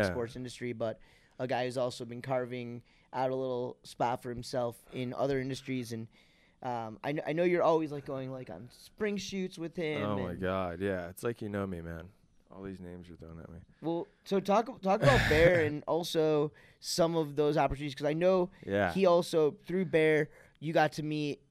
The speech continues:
Speaker 2: like, Tim Tebow,
Speaker 1: Oh,
Speaker 2: who's, like,
Speaker 1: yeah,
Speaker 2: who's,
Speaker 1: it's
Speaker 2: you know,
Speaker 1: Jeez, I
Speaker 2: obviously
Speaker 1: need
Speaker 2: one
Speaker 1: to
Speaker 2: of the
Speaker 1: write
Speaker 2: most
Speaker 1: down all
Speaker 2: known,
Speaker 1: these names.
Speaker 2: uh,
Speaker 1: You remember
Speaker 2: football
Speaker 1: me.
Speaker 2: player. Uh, Birdman.
Speaker 1: Birdman. Flying any weather, yeah. So, basically, Bear has been at the beginning of it all s-,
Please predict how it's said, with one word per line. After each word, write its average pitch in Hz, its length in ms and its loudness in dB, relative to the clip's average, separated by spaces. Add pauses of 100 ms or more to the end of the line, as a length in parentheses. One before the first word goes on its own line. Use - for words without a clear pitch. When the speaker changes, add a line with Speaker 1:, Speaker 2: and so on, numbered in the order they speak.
(160)
Speaker 2:
like, 127 240 -4
Tim 135 300 -8
Tebow, 151 800 0 (300)
Speaker 1:
Oh, 143 220 4
Speaker 2:
who's, 131 160 -6
like, 143 80 4
Speaker 1:
yeah, 98 360 2
Speaker 2:
who's, 147 280 -2
Speaker 1:
it's - 300 -8
Speaker 2:
you 151 80 -2
know, 139 340 0
Speaker 1:
Jeez, - 20 -8
I 123 120 -2
Speaker 2:
obviously 110 340 2
Speaker 1:
need 143 60 0
Speaker 2:
one 123 100 0
Speaker 1:
to - 40 0
Speaker 2:
of 101 40 2
the 101 60 2
Speaker 1:
write 104 80 4
Speaker 2:
most - 100 -2
Speaker 1:
down 101 180 -4
all 139 80 0
Speaker 2:
known, 139 100 -2
Speaker 1:
these 95 120 -8
names. 101 160 -10
Speaker 2:
uh, 98 200 -8
Speaker 1:
You 98 40 -14
remember 101 160 -14
Speaker 2:
football 170 340 0
Speaker 1:
me. 151 60 -6
Speaker 2:
player. 147 240 -2 (320)
Uh, 120 100 2
Birdman. 190 760 2 (260)
Speaker 1:
Birdman. 113 680 2 (640)
Flying 107 280 -6
any 110 200 -4
weather, 92 340 0
yeah. 104 380 2 (240)
So, 110 460 2 (680)
basically, 151 400 6
Bear 127 400 6
has 110 140 -2
been 117 160 -2
at 110 100 -2
the 107 80 -6
beginning 107 460 -2
of 101 180 0
it 98 100 0
all 98 180 2
s-, 98 140 -8